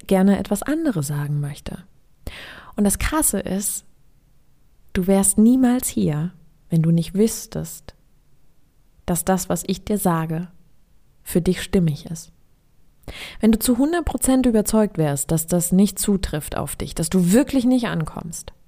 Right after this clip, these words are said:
dass du wirklich nicht stark genug bist, wenn du das ganz sicher wüsstest,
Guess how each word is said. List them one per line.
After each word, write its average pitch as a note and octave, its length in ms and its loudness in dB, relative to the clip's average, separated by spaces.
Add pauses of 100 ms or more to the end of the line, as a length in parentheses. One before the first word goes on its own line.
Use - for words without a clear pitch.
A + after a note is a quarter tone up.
(400)
dass F#3+ 100 2
du G3 160 4
wirklich C#4+ 400 4
nicht C4 180 0
stark F3 280 0
genug C#3 340 -4
bist, - 320 -12 (1600)
wenn G3+ 100 4
du G#3+ 80 6
das G#3 320 0
ganz C#4+ 340 0
sicher A#3+ 320 -2
wüsstest, - 500 -6